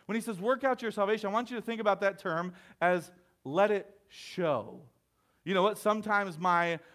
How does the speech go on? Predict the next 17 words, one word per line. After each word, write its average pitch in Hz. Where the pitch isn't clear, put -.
uh, 151
my, 160
the 156
fact 180
that 180
I'm 160
a 147
fan 170
of 151
the 151
Kentucky 151
Wildcats, 135
that 131
shows. 110
See, 135
so 131
today 127